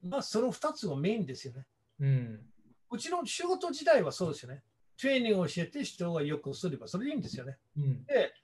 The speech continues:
Speaker 1: まあ、ある程度の生活をすれば、
Speaker 2: うん。
Speaker 1: あの、別にその高いお金は、あの、欲しくないから、そのぐらいもらえばそれでいいんですよ。
Speaker 2: うん。
Speaker 1: で、芸能界の悪い反面が、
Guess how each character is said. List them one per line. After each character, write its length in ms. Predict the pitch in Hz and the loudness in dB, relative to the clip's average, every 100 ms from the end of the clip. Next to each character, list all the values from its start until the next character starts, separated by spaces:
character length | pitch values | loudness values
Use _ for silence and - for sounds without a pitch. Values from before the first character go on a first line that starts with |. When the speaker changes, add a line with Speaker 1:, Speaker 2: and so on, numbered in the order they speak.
| _ _ | _ _
Speaker 1:
ま 120 | 208 220 | 0 0
あ、 180 | - | 6
あ 60 | 220 | 8
る 100 | 196 | 8
程 340 | 190 349 330 | 4 2 2
度 180 | 175 139 | 2 2
の 300 | 147 220 135 - | 2 0 0 -4
生 240 | 180 170 | -2 -2
活 300 | - 139 143 | -2 -4 -6
を 20 | |
す 180 | 127 147 | -8 -6
れ 80 | 170 | -2
ば、 300 | 262 - - _ _ | -2 -2 -6 _ _
Speaker 2:
う 60 | 135 | -6
ん。 220 | 123 110 | -4 -6
Speaker 1:
あ 100 | 113 | -10
の、 140 | 135 131 | -10 -8
別 240 | 135 - | -8 0
に 80 | 214 | 0
そ 140 | - | 0
の 100 | 170 | -2
高 280 | 139 190 247 | -4 -2 0
い 40 | 190 | 0
お 60 | |
金 200 | - 143 | -2 -4
は、 300 | 131 127 123 | -4 -6 -8
あ 60 | 151 | -8
の、 240 | 135 - - _ _ 160 151 | -10 -12 -18 _ _ -20 -14
欲 180 | 151 - | -10 -8
し 80 | |
く 100 | - | -8
な 120 | 139 131 | -8 -8
い 60 | |
か 120 | - | -2
ら、 200 | 214 208 - _ | 0 -2 -6 _
そ 140 | 147 | -10
の 80 | 143 | -2
ぐ 60 | |
ら 100 | 196 | -2
い 40 | 143 | -2
も 80 | 127 143 | -6 -10
ら 60 | |
え 20 | |
ば 140 | 127 - | -12 -16
そ 140 | - | -16
れ 80 | 131 | -12
で 20 | |
い 40 | 139 | -12
い 20 | |
ん 20 | |
で 80 | - | -14
す 40 | |
よ。 60 | _ _ _ _ - | _ _ _ _ -12
Speaker 2:
う 20 | |
ん。 260 | 117 110 107 _ _ _ _ 180 | -10 -10 -12 _ _ _ _ 2
Speaker 1:
で、 320 | 233 - - _ _ _ _ _ _ _ _ - - _ _ - - - _ _ _ | 2 2 -2 _ _ _ _ _ _ _ _ -20 -20 _ _ -20 -20 -20 _ _ _
芸 260 | 143 233 339 | 0 2 6
能 140 | 349 | 4
界 200 | 240 269 | 4 4
の 200 | 233 208 | 6 6
悪 260 | 214 311 311 | 6 6 4
い 60 | |
反 260 | 143 156 147 | 2 0 -2
面 200 | 139 123 | -4 0
が、 280 | 160 147 | 2 0